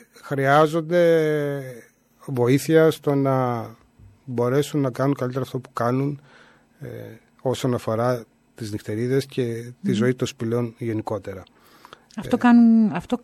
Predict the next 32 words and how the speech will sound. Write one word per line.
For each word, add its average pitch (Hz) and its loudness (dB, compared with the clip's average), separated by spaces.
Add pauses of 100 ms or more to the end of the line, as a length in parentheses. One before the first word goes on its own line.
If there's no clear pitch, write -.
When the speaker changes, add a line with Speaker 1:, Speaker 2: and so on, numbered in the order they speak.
Speaker 2:
αυτό 185 -6
κάνετε 233 0
εσείς 170 -6
από 151 -8
τη 143 -10
δική 139 -10
σας 131 -14
την 143 -12
πλευρά, - -12
Speaker 1:
αυτό 175 2
Speaker 2:
έτσι; 190 -4
Speaker 1:
θα 160 -2
Speaker 2:
Μμμ, 196 -8
Speaker 1:
ξεκινήσουμε 165 0 (220)
Speaker 2:
μμμ, 147 -2
μμμ. 139 -4
Speaker 1:
μέσα 135 -4
στο 120 -10
δύο 113 -6
χιλιάδες 107 -8
δεκαεννιά, 101 -8
Speaker 2:
Ναι. 180 -4
Speaker 1:
γιατί 135 -8
είναι 110 -8
ένα 107 -8
νέο 185 -4
Speaker 2:
Ναι. 202 -4
Speaker 1:
πρόγραμμα, 156 -4
να 131 -2
Speaker 2:
Ναι. 107 -4
Speaker 1:
κάνουμε 113 -6
εμείς, 170 -2